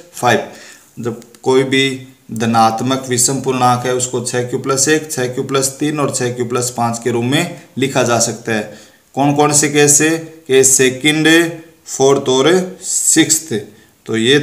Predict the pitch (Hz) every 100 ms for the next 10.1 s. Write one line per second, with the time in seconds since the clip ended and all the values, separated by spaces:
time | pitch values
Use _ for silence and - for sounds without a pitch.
0 | 147 147 131 139 143 147 139 147 143 143
1 | - 139 139 143 143 143 - - _ 113
2 | 123 156 160 - - _ - 120 120 -
3 | - - 123 120 131 120 131 127 131 131
4 | 127 123 143 143 143 147 139 135 120 139
5 | 151 160 147 143 147 147 139 127 120 123
6 | 131 127 123 - 143 160 160 - - -
7 | 123 123 131 131 127 131 117 127 123 127
8 | 156 143 - 107 120 117 123 117 120 123
9 | 120 160 156 - - - 113 123 123 127
10 | 131